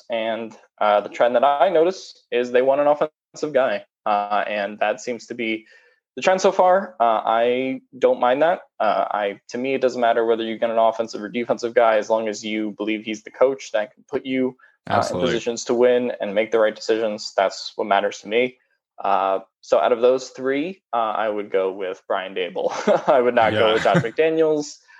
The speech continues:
Speaker 1: Um, Joe Brady is really interesting, but I, I do still think he's maybe a year, two
Speaker 2: Yeah.
Speaker 1: years away from really landing that coaching job. Uh, so,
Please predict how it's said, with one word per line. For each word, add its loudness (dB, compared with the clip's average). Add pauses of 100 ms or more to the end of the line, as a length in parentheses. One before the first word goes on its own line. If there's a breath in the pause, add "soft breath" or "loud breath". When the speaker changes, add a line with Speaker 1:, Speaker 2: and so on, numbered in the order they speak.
(260 soft breath)
Speaker 1:
Um, 0
Joe 2
Brady 4
is 2
really 0
interesting, -2
but 0
I, 2
I 2
do -4
still 2
think -6
he's -18 (100)
maybe -4 (540)
a 6
year, 2
two -8
Speaker 2:
Yeah. 2
Speaker 1:
years 0
away 2
from -10
really 2
landing -2
that -6
coaching -2
job. 2 (560)
Uh, 2
so, 2